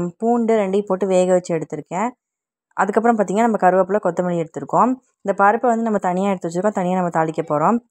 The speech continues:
இதை நம்ம வந்து அரைச்சி எடுத்துக்கலாம். ஃபஸ்ட்டு ஒரு கொ-, பாத்திரத்துல வந்து வச்சுக்கலாம். ஹீட் ஆன உடனே எண்ணெய் சேர்த்துக்கலாம். எண்ணெய் சேர்த்துட்டு அப்புறம் கடுகு போட்டுக்கலாம். கடுகு நல்லா பொரிஞ்ச உடனே வந்து நம்ம அரைச்சி வச்சிருக்கோம் இல்லையா, மிளகு, சீரகம், பூண்டு, வரமிளகா,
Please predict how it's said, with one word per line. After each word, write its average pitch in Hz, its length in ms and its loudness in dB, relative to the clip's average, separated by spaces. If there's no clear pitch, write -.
இதை 196 120 -6
நம்ம 196 160 0
வந்து 202 140 2
அரைச்சி 180 280 2
எடுத்துக்கலாம். 170 520 0
ஃபஸ்ட்டு 208 280 -2
ஒரு 220 140 2
கொ-, 185 280 -2
பாத்திரத்துல 190 480 -2
வந்து 180 280 -2
வச்சுக்கலாம். 175 560 0
ஹீட் 214 280 -6
ஆன 202 180 0
உடனே 180 220 -4
எண்ணெய் 175 300 -2
சேர்த்துக்கலாம். 160 580 -2
எண்ணெய் 220 320 -2
சேர்த்துட்டு 196 360 -2
அப்புறம் 208 240 -4
கடுகு 190 300 0
போட்டுக்கலாம். 165 520 -2
கடுகு 226 320 4
நல்லா 220 260 2
பொரிஞ்ச 202 400 0
உடனே 196 220 0
வந்து 214 180 0
நம்ம 196 160 2
அரைச்சி 190 240 0
வச்சிருக்கோம் 180 320 -2
இல்லையா, 196 160 0
மிளகு, 190 360 2
சீரகம், 190 520 0
பூண்டு, 196 400 0
வரமிளகா, 175 600 2